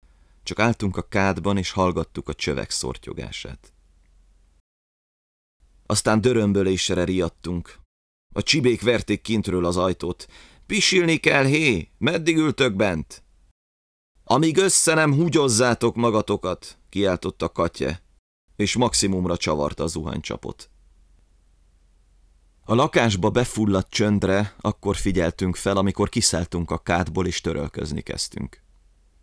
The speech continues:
A csibék a fürdőajtó előtt álltak. „Meglepetés!” ordították. Pupilláik még mindig tágak voltak.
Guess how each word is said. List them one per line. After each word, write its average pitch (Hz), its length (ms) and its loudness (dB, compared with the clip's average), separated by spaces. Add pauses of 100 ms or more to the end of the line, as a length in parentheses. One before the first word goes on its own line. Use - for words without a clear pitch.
(680)
A - 80 -2
csibék 165 400 2
a 156 40 2
fürdőajtó 110 720 2
előtt 92 300 0
álltak. 85 560 -4 (640)
„Meglepetés!” 160 1600 2 (160)
ordították. 85 920 -4 (1040)
Pupilláik 127 720 2
még 120 180 2
mindig 110 320 0
tágak 85 460 -2
voltak. - 580 -8